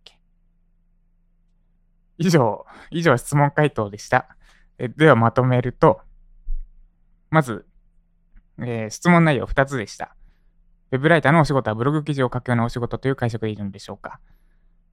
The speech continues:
と、初心者がやっても大丈夫なお仕事なんでしょうか？で、両方とも、あ、前者はイエス、後者はノーです。ブログ記事を書くようなお仕事です。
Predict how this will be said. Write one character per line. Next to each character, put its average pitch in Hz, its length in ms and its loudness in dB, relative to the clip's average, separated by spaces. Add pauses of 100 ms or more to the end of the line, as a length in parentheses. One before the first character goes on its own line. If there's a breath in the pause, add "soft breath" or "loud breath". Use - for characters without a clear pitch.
(320)
と、 - 240 2 (500)
初 - 120 -8
心 156 160 0
者 156 100 -2
が 160 60 2
や 131 60 2
っ - 40 -18
て 131 80 -4
も 120 60 0
大 113 140 -4
丈 117 100 -10
夫 - 20 -6
な - 60 -6
お 107 40 -4
仕 - 80 -10
事 113 140 -10
な 104 80 -6
ん 95 40 -8
で - 80 -14
し - 100 -20
ょ - 20 -20
う - 40 -20
か？ - 160 -20 (400)
で、 165 120 -2
両 160 160 0
方 180 180 -2
と 175 120 2
も、 165 300 2 (240)
あ、 110 460 -6
前 180 140 6
者 117 120 0
は 101 160 -2
イ 110 100 -10
エ 104 40 -16
ス、 - 160 -16
後 170 180 2
者 117 140 -6
は 98 60 -12
ノ 110 160 -2
ー - 20 -2
で 98 100 -12
す。 - 220 -20
ブ 131 80 -2
ロ 156 80 4
グ 170 180 0 (160)
記 165 180 -6
事 151 100 0
を 147 80 0
書 151 100 0
く - 80 -14
よ 139 60 2
う - 20 2
な 156 100 2
お - 60 -4
仕 - 120 0
事 - 240 -8 (640)
で 110 100 -4
す。 - 320 -18